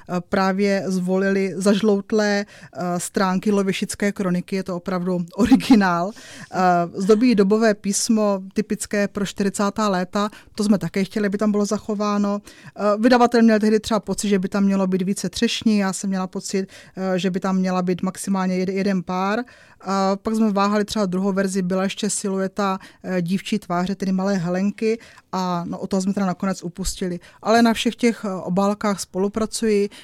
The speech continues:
dávám, eh, vydavateli jakousi vizi, on to potom přenáší, eh, grafikovi a pak už sp-, spolupracuji s grafikem. Tam je důležité, aby třeba i to písmo bylo, bylo pěkné, čitelné, nejenom ten motiv, který zdobí tu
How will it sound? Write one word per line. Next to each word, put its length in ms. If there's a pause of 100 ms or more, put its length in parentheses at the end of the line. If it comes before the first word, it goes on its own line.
(120)
dávám, 480
eh, 20 (440)
vydavateli 600
jakousi 380
vizi, 320
on 140
to 100
potom 260
přenáší, 680 (280)
eh, 180
grafikovi 640
a 60
pak 160
už 160
sp-, 160
spolupracuji 720
s 80
grafikem. 600 (240)
Tam 100
je 60
důležité, 400
aby 280
třeba 180
i 80
to 120
písmo 440
bylo, 380
bylo 220
pěkné, 680
čitelné, 600 (220)
nejenom 340
ten 180
motiv, 380
který 380
zdobí 440
tu 220